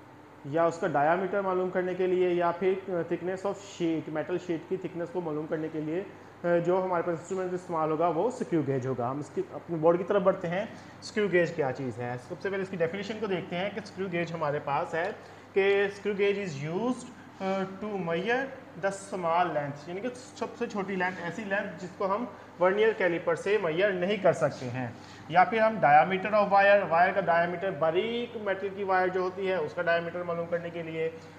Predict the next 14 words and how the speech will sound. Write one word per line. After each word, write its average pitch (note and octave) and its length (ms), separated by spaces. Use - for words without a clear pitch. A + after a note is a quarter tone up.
thickness G#3 300
of A3 60
metal F3 340
sheet, F3+ 280
कोई G3 120
भी A3 480
sheet F#3 300
की A3 320
thickness G3 320
को G#3 140
मेजर F3 280
करने E3 260
के E3 160
लिए D#3+ 400